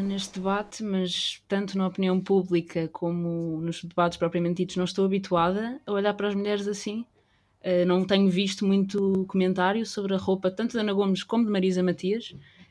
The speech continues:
Adoraria estar mais informada sobre isto, mas não tenho mesmo nada a dizer. Eh, o mundo em que vivemos não nos permite olhar para as mulheres assim. E quando eu olho para elas, olho só para o que elas estão a dizer e, sinceramente, não faço ideia se se vestem bem, se se vestem mal.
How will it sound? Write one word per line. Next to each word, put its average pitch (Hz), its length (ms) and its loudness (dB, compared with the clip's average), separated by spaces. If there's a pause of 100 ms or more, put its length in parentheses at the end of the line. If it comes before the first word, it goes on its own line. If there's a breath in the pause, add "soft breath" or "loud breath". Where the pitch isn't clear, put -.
Adoraria 202 420 6
estar 220 320 2
mais 214 200 2
informada 196 400 0
sobre 180 260 -2
isto, 202 180 -6
mas 185 100 0
não 180 100 0
tenho 175 180 -2
mesmo 170 240 -2
nada 165 220 0
a - 20 -4
dizer. 160 380 -6 (240)
Eh, 160 240 -14 (180)
o 170 100 -8
mundo 202 220 0
em 202 80 2
que - 80 -4
vivemos 190 480 2
não 185 140 0
nos 185 120 0
permite 180 360 -4
olhar 170 180 -2
para 170 160 -6
as 170 80 -6
mulheres 165 260 -6
assim. 170 320 -16 (540)
E 175 80 -12
quando 175 240 -2
eu 175 80 4
olho 165 140 2
para 175 200 -2
elas, 175 520 0
olho 170 160 -4
só - 180 -6
para 170 160 -6
o 170 40 -6
que - 100 -12
elas 165 180 -4
estão 165 180 -8
a 160 60 -4
dizer 165 500 -8
e, 160 280 -10 (200)
sinceramente, 165 440 -4
não 165 80 -2
faço - 300 -8
ideia 160 280 -6 (260)
se - 160 -16
se - 100 -12
vestem 160 320 -2
bem, 160 220 0
se 160 140 -8
se - 120 -14
vestem 160 280 -8
mal. 160 220 -6